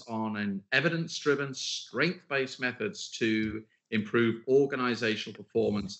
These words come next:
and the people within them. Personally, I've been using their tools and ideas and strategies and products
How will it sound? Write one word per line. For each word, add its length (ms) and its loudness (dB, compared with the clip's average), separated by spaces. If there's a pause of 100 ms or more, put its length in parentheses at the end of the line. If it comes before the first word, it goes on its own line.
and 320 2
the 80 -6
people 460 -4
within 340 0
them. 220 -10 (480)
Personally, 760 2
I've 240 -2
been 300 -2
using 680 0 (400)
their 640 4 (240)
tools 680 6
and 360 -2
ideas 560 2
and 100 -2
strategies 640 0
and 100 0
products 680 0